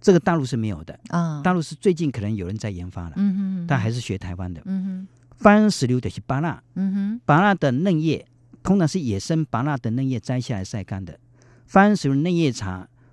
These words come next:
Speaker 1: 或者叫做芭乐嫩叶茶，或者叫芭乐蕾叶茶，花蕾的蕾，
Speaker 2: 嗯。
Speaker 1: 它有很多名称的。
Speaker 2: 嗯。
Speaker 1: 在网络上去找一定有。
Speaker 2: 嗯。
Speaker 1: 这个降血糖速度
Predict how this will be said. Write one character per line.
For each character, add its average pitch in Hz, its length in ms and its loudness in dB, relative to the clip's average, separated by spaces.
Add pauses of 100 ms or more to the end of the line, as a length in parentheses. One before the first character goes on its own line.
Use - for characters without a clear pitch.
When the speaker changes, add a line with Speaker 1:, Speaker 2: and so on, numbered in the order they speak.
(200)
Speaker 1:
或 185 140 8
者 139 180 2
叫 165 200 0
做 147 120 2
芭 160 260 0
乐 160 140 2
嫩 143 160 0
叶 123 140 0
茶， 87 400 -10
或 - 160 0
者 156 40 4
叫 156 220 0
芭 160 160 0
乐 156 140 0
蕾 95 180 -4
叶 123 200 -2
茶， 85 240 -10
花 143 200 -4
蕾 92 140 -6
的 107 120 -6
蕾， 78 320 -14
Speaker 2:
嗯。 175 180 6
Speaker 1:
它 147 100 2
有 131 60 2
很 104 100 0
多 120 120 -4
名 101 180 -6
称 110 220 -6
的。 101 140 -10
Speaker 2:
嗯。 151 280 -8
Speaker 1:
在 165 120 2
网 117 160 2
络 143 100 0
上 135 160 -2
去 131 80 -4
找 80 160 -8
一 110 80 -8
定 117 160 -6
有。 80 240 -10
Speaker 2:
嗯。 170 280 -2 (220)
Speaker 1:
这 208 120 4
个 196 120 6
降 190 280 2
血 117 180 -2
糖 117 120 0
速 147 200 -4
度 135 260 -4